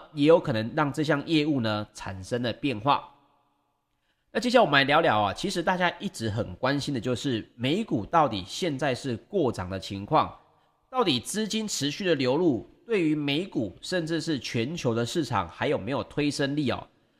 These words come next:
那会不会是现在已经是全球市场因为资金没到处，资金到处去，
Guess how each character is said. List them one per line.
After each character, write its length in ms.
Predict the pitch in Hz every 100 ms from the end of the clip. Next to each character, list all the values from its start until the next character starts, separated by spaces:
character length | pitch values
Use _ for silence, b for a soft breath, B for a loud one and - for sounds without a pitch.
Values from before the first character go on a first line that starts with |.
| _ _ -
那 160 | 226 -
会 200 | - 226
不 140 | -
会 160 | 180 165
是 220 | 175 117
现 200 | - 165
在 200 | 175 135
已 80 | 107
经 180 | 143 143
是 160 | 147
全 340 | 107 123 127 147
球 240 | 127 123
市 200 | - 147
场 240 | 120 92 104
因 160 | 139
为 260 | 156 123 117
资 260 | - 170 185
金 220 | 160 170
没 180 | 156 120
到 220 | 139 151
处， 180 | - 151 - _ _
资 180 | - 202
金 220 | 196 196
到 220 | 202 190 143
处 200 | 170 135
去， 320 | 170 107